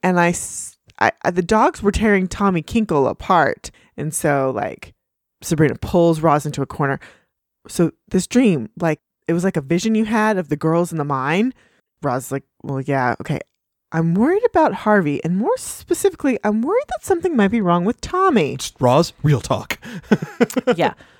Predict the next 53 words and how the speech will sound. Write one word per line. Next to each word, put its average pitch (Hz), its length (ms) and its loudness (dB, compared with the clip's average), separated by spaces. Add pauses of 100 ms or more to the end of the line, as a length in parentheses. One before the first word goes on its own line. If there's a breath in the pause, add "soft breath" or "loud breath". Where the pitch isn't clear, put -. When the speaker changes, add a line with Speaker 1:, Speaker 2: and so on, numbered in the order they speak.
Speaker 1:
"Uh, - 80 -4
maybe 285 260 0
you 466 60 -4
can 359 140 0
figure 247 200 0
it 208 80 2
out. 143 180 0
I 220 120 0
can't 392 440 -2
control 381 520 0
the 381 160 0
cunning." 330 680 0 (380)
Speaker 2:
But 123 100 -6
if 135 100 -6
we 156 80 2
get 151 220 -2
you 123 100 0
close 269 540 0
enough 135 260 2
to - 100 -8
Tommy, 104 560 0 (280 soft breath)
maybe 131 840 0
you 123 200 -2
can 113 460 0 (160)
see 147 540 -2
what 120 240 0
might 113 300 0
be 117 120 -2
wrong. 104 640 -2
Speaker 1:
Like, 190 240 0
Sabrina's 277 540 0
getting 170 420 0
desperate - 1200 -2
now 135 480 -4
because 165 200 -2
she 226 140 4
knows 247 300 4
something's 160 360 0
wrong. - 380 -6
Speaker 2:
This - 180 -12
is 110 120 -6
a - 40 -4
Speaker 1:
Which - 100 -4
Speaker 2:
bad 135 260 2
idea. 151 640 0
Speaker 1:
Yeah, - 140 -4
this 170 180 -2
is 165 140 -8
why 170 120 2
you 156 100 -2
don't 151 200 0
play 147 180 0
with 131 140 -6